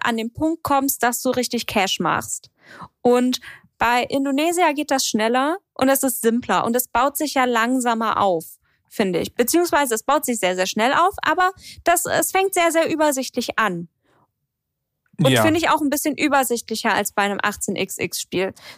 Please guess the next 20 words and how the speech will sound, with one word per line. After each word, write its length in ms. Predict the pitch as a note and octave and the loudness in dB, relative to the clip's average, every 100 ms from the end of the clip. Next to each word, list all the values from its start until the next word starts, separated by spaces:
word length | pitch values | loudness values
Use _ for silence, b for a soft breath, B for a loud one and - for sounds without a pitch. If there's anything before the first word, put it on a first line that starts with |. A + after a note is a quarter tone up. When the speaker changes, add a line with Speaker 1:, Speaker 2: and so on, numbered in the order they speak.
| B | B
Speaker 1:
Denn 100 | A#3 | 2
du 100 | B3 | 2
hast 180 | C4+ D4+ | 2 2
am 100 | D4 | 2
Anfang 380 | D4 D4 C#4 B3+ | 0 0 0 0
nur, 240 | C4+ E4 G#4 - b b b - | 2 2 0 -2 b b b 0
ähm, 480 | C#4 C4+ C4+ C#4 - _ - | 2 4 2 -2 -6 _ -2
die 260 | C4 B3+ A#3 | 0 0 0
Spielreihenfolge 1040 | B3+ - E4+ F4 F4 F4+ - D#4+ E4 E4+ F4+ | -2 0 2 2 0 0 2 2 2 2 0
und 160 | - D4 | 2 0
dann 160 | D4+ D4 | 0 0
holst 280 | D4+ D#4 | 0 0
du 60 | D4+ | 0
dir 140 | C#4+ | 2
halt 160 | C#4+ C4+ | 2 2
eine 260 | - A#3 B3+ | 0 0 0
von 180 | B3 | 0
den 320 | A#3+ A#3 A#3 - | 0 0 -2 -6
Firmen. 520 | - A#3 G#3+ F3 D#3+ - | -2 0 2 0 -6 -4
Und 300 | - B3+ C4+ | 2 2 2